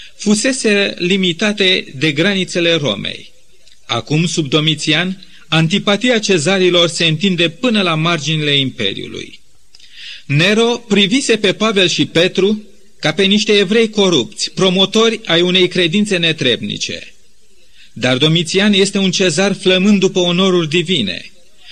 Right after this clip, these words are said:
Creștinii care se închinau Domnului Isus erau acum somați să se închine cu aceeași pasiune și considerație cezarului. Domitian este primul imperator roman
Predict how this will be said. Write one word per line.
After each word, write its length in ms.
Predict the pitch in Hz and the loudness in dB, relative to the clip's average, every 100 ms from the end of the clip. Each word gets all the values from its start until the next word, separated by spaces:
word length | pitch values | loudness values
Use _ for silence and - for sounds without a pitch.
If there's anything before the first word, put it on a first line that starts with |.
| - - | -18 -6
Creștinii 500 | - 180 - 269 262 | -2 0 0 0 0
care 240 | 220 196 | 2 2
se 140 | 190 202 | 2 2
închinau 500 | 190 - 190 233 202 | 0 0 0 2 0
Domnului 480 | 147 208 196 175 165 | 2 2 2 2 2
Isus 320 | 160 202 214 | 2 -2 0
erau 280 | 151 160 160 | 0 2 2
acum 380 | 160 190 196 | 0 0 0
somați 640 | 190 - 170 160 180 - - - - | 0 0 0 0 -2 -6 -12 -16 -16
să 160 | - 180 | -4 0
se 140 | 190 | 2
închine 340 | 202 196 233 214 | 0 0 0 0
cu 140 | 214 | 0
aceeași 420 | 202 202 254 220 | -2 0 0 -2
pasiune 500 | - 190 - 196 151 | -2 -2 -2 -2 0
și 160 | 139 147 | 0 -4
considerație 840 | 160 151 151 147 143 165 160 160 | -4 -4 -2 0 2 0 0 -2
cezarului. 880 | 151 170 147 147 98 95 87 87 - - - - - - - - - - - | 0 -2 0 0 -2 -6 -10 -14 -16 -20 -20 -20 -20 -20 -20 -20 -18 -16 -6
Domitian 520 | - 170 208 208 254 | -2 2 2 0 0
este 280 | 240 214 220 | 0 2 0
primul 380 | 214 247 240 220 | 0 -2 2 2
imperator 680 | 202 190 185 180 185 196 170 | 2 2 2 0 0 0 2
roman 580 | 156 151 170 185 208 | 0 2 0 0 -4